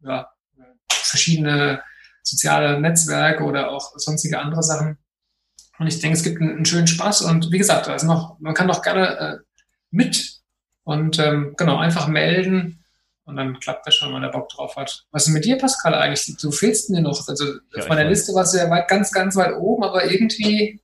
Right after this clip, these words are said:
Speaker 2: Ja, ich weiß. Nee, in diesem Jahr ist, ist bei mir auch der, der Wurm drinne, zeitlich bedingt. Also, äh,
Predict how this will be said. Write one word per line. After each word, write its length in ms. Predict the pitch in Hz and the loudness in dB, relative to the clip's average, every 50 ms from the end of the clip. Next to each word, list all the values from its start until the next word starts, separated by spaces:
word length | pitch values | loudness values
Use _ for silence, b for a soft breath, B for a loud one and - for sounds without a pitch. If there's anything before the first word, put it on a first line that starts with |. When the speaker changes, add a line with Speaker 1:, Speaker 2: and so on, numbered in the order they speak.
| _ _ | _ _
Speaker 2:
Ja, 240 | - 87 85 87 85 - _ - | 2 2 2 2 2 -2 _ -20
ich 120 | - - - | -16 -6 -2
weiß. 260 | 80 80 78 - - | 0 0 0 0 0
Nee, 140 | 117 127 82 | 0 2 2
in 140 | 107 98 | 0 0
diesem 260 | 90 98 107 101 101 92 | 2 2 2 2 4 4
Jahr 160 | 90 80 73 | 6 6 4
ist, 180 | 80 - - | 2 0 -2
ist 180 | - - 90 - | -6 -8 -4 -2
bei 80 | 95 82 | -2 0
mir 180 | 82 80 64 | 0 0 0
auch 100 | 64 78 | -2 -2
der, 400 | - - 78 73 73 71 73 76 | -2 -2 -2 0 0 -2 -2 -4
der 140 | 78 80 76 | -4 -6 -4
Wurm 200 | 78 76 73 76 | -4 -4 -4 -4
drinne, 360 | 71 80 76 73 73 73 73 | -4 -4 -4 -2 -2 -4 -4
zeitlich 400 | - - - 76 76 - 87 - | -2 0 0 0 0 -2 -6 -8
bedingt. 380 | - 82 - 76 67 69 - - | -8 -6 -6 -6 -8 -8 -6 -4
Also, 400 | 62 76 76 71 80 76 76 69 | -2 -2 0 0 -2 -2 -2 0
äh, 440 | 76 78 71 71 71 73 69 65 | 0 0 0 0 0 0 -2 -4